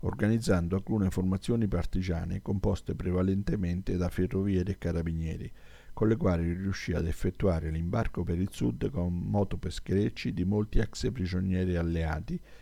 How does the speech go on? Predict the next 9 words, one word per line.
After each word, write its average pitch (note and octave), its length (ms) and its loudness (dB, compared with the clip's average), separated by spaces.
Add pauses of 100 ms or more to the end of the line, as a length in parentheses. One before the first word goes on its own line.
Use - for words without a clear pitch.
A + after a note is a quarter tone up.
(100)
e - 100 -2
italiani E2+ 680 2
in G2+ 180 0
pericolo, - 560 -2 (240)
tra - 160 6
cui F#2 380 2
cinque F2+ 340 0
generali F2 580 2
britannici. D#2+ 920 0